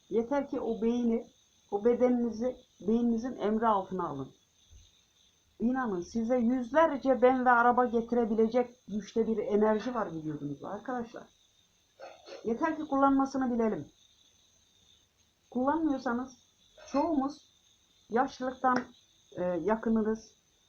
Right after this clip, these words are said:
Çoğumuz zamanın geçmişliğinden yakınırız. Çoğumuz elimizde, elimizdeki olanaksızlardan yakınırız.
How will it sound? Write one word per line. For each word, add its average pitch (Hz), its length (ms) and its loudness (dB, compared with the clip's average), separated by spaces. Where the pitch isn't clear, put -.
Çoğumuz 247 400 -2
zamanın 240 460 -2
geçmişliğinden 240 640 -4
yakınırız. 240 720 -4
Çoğumuz 254 480 2
elimizde, 233 500 -2
elimizdeki 233 680 -2
olanaksızlardan 220 1000 -4
yakınırız. 226 720 -2